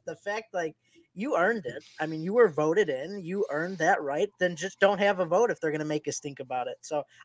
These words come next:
I would be upset too. I would never rescind my spot to be in the All-Star game. If the fans wanted me in,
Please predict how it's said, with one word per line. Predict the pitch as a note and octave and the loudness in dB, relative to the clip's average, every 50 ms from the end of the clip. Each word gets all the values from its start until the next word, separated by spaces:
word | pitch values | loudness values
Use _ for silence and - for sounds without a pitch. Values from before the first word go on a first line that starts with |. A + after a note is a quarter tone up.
| _ | _
I | F3+ F#3+ A#3 C4+ | 12 12 12 12
would | D4+ D4 A3 | 12 10 6
be | A3+ A#3+ A3+ | 6 8 8
upset | G#3 G3+ - - A3 G3 - - _ | 8 8 4 4 4 4 4 2 _
too. | - F#3 E3 C#3+ B2 - - | -2 0 0 0 -2 -2 4
I | D3+ F3+ G3+ | 6 6 6
would | F#3+ F#3 E3+ | 6 4 4
never | F3 F3+ F#3+ F#3+ A3 A3 A3 A3 - _ _ - _ _ _ _ _ _ | 4 4 4 6 6 6 6 4 2 _ _ -20 _ _ _ _ _ _
rescind | D3+ E3 F3 F3+ - - - G3 G3 G3+ G#3 G3+ F#3+ | 0 2 2 2 2 0 2 2 2 2 0 -2 0
my | F#3 E3+ F3 F#3 G3+ | 2 2 4 4 2
spot | G3+ - - - F#3 E3 D#3+ D#3 D#3 - - _ _ _ _ _ _ _ _ _ | 0 -2 0 2 4 4 6 4 2 0 -4 _ _ _ _ _ _ _ _ _
to | - F#3 | -8 -4
be | D#3 D#3+ E3 | -2 0 0
in | E3+ F3+ | 0 0
the | F#3 F3+ | 0 0
All-Star | D#3+ D#3 D3+ - - D3+ D3+ | 0 0 -2 -2 -2 -2 -2
game. | C#3+ D3+ D3+ D3 D3 | -2 -4 -6 -6 -6
If | C3+ - - - - | -8 -10 -12 -14 -6
the | D3 D3 | -4 -4
fans | - - F3 F#3 G3 G3 F#3 | -2 0 2 2 2 2 6
wanted | G3 F#3 F#3 F#3 F#3+ F#3 | 6 8 8 8 6 2
me | F3+ F3+ F3+ | 0 0 0
in, | F3 F3+ F3+ | 0 0 -2